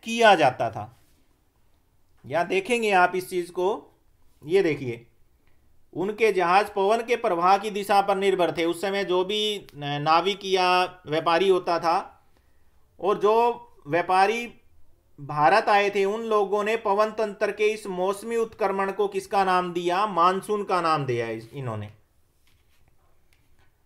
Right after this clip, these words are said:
अब मानसून का जो प्रभाव है वो उष्ण कटिबंधीय क्षेत्रों में लगभग कहाँ मिलेगा आपको? बीस डिग्री उत्तर और बीस डिग्री दक्षिण। वो कैसे होता है मैं थोड़ा सा बता देता हूँ आपको। जैसे ये पृथ्वी है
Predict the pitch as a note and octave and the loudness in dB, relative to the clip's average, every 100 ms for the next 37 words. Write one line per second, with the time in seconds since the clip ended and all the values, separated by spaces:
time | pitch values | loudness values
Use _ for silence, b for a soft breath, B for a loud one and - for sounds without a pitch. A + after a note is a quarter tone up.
0 | _ _ _ _ - F#3+ F#3+ F3+ G3 A#3 | _ _ _ _ -4 0 4 4 2 -4
1 | A#3+ A#3+ A#3+ A#3+ A#3 F3+ D#3+ D#3+ F3+ G#3 | -4 2 2 2 0 -2 0 4 6 6
2 | F#3 A#2 - _ _ _ _ _ _ _ | 2 -4 -8 _ _ _ _ _ _ _
3 | _ _ _ _ - _ A2+ A3 G#3+ G#3 | _ _ _ _ -20 _ -2 0 0 -2
4 | - B3 A#3+ A3 A3+ A#3 A#3 A3+ A3 C4 | -4 -4 -4 -4 -4 -4 -2 -2 0 -2
5 | A3 A3+ A3 G3+ G#3 A3 A3 F3 F#3 G#3 | -2 -2 0 0 0 -2 -2 -2 0 0
6 | G#3+ G#3+ G3 G3 G3 A3+ F3+ G3+ G3 G#3+ | -2 0 4 2 2 -2 -2 -8 -8 -10
7 | G3 G3+ F#3 F#3 A3+ A3 G3+ F#3+ G3 F3 | -6 0 0 0 -4 -2 -2 -2 -6 -6
8 | F3 G3 F3 F3 G3+ A3+ A3+ F#3+ G3 G#3+ | -4 -4 -4 -6 -6 -6 -4 -4 -2 -2
9 | G3 G3 G3 F#3+ F#3 F#3+ G3 F3 F3+ F3 | -2 -2 -4 -4 -4 -2 -2 -2 -2 -2
10 | D#3 F3 F3 F3 G3+ F#3+ G3 G3 G3+ F#3+ | -2 -2 -2 -2 -4 -4 -4 -2 -2 -2
11 | F3 F#3+ F3+ B2+ - | -6 -4 -4 -4 -8